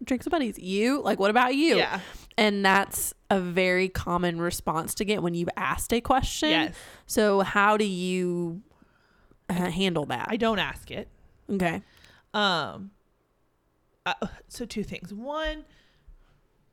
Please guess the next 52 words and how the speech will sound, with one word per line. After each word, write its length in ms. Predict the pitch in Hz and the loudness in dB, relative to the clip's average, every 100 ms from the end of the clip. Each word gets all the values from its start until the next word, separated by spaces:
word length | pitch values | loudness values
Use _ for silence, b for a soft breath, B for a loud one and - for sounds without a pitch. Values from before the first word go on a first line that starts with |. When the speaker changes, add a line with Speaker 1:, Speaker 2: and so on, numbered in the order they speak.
| _ _ - | _ _ -16
Speaker 2:
I 60 | 190 | -14
think 180 | 277 277 | -12 -8
a 60 | |
lot 220 | 254 185 | -4 -2
of 80 | 214 | -4
times 280 | 254 269 269 | -8 -14 -12
we 120 | 233 | -12
fall 320 | 202 208 190 | -10 -6 -6
into 180 | 214 233 | -6 -10
this 200 | 240 240 | -12 -12
trap 220 | - 202 190 | -10 -8 -8
of, 120 | 185 | -8
"Oh, 120 | 208 220 | -8 -8
guys 280 | 208 190 196 | -8 -8 -8
don't 120 | 202 | -8
ask 220 | 180 190 | -10 -12
questions." 800 | - 175 - - - 202 - - _ b b b b b b - | -10 -10 -10 -14 -14 -14 -18 -20 _ b b b b b b -10
But 140 | 214 | -6
then 260 | 226 220 208 | -4 -4 -6
we 100 | 202 | -8
get 140 | 233 | -8
into, 200 | 247 233 - | -8 -12 -6
like, 300 | 196 156 _ _ | -6 -6 _ _
we 100 | 202 202 | -12 -8
get 140 | 233 | -8
into 140 | 262 | -8
this 160 | 220 202 | -10 -8
place 260 | - 190 - | -8 -8 -8
too 180 | 254 | -8
where 140 | 285 214 | -4 -4
it's 140 | 190 | -4
like 180 | 196 185 | -8 -8
the 120 | 202 | -10
only 240 | 202 220 233 | -10 -10 -12
kind, 360 | - 220 - | -12 -10 -10
you 120 | 202 | -10
answer 360 | - 233 240 254 | -4 -4 -4 -6
in 80 | 220 | -6
such 200 | 226 214 | -8 -6
a 60 | 208 | -4
way 220 | 196 202 | -2 -2
or 40 | |
you 160 | 196 180 | -6 -8
talk 280 | 196 190 202 | -8 -8 -6
about 200 | 208 202 | -8 -8
things 220 | 196 196 B B B - | -10 -14 B B B -10
to 100 | 240 | -4
where 200 | 220 - - - | -4 -4 -10 -18
the 260 | 202 208 - _ _ _ - | -10 -10 -10 _ _ _ -4
only 520 | 240 254 254 254 247 | -4 -4 -6 -4 -2
or 240 | - 202 | -2 -2
the 160 | 196 | -2